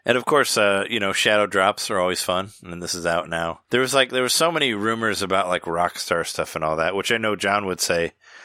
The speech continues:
if he was here, but he had, uh, other engagements, so he was not able to make it, but sends his love, of course.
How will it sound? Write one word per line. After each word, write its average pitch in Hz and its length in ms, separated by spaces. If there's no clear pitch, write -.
if - 180
he 98 60
was 92 280
here, 73 240
but 76 180
he 87 80
had, 78 240
uh, 73 160
other 101 200
engagements, 82 560
so 73 160
he 78 120
was 82 160
not 78 160
able 76 200
to 80 60
make 101 220
it, 98 200
but 82 220
sends 87 300
his 78 140
love, 80 180
of 73 140
course. 85 300